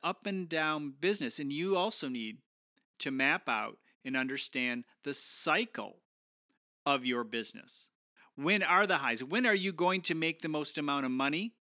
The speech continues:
And it all depends, obviously, on the types of photography that you do. If you do wedding photography, senior photography,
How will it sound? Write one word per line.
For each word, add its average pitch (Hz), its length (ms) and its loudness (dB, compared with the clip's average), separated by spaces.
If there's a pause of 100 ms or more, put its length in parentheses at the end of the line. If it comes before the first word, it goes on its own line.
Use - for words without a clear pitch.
(600)
And 175 140 0
it 185 120 -2
all 156 240 0
depends, 151 440 -2
obviously, 127 460 -2
on 147 80 -4
the 151 80 -6
types - 400 -6
of 131 80 -12
photography 117 800 -6
that 139 180 -8
you 175 100 -8
do. 185 220 0
If 107 140 -8
you 113 40 -8
do 107 140 -10
wedding 147 320 0
photography, 139 580 -4
senior 147 360 -2
photography, 131 720 -4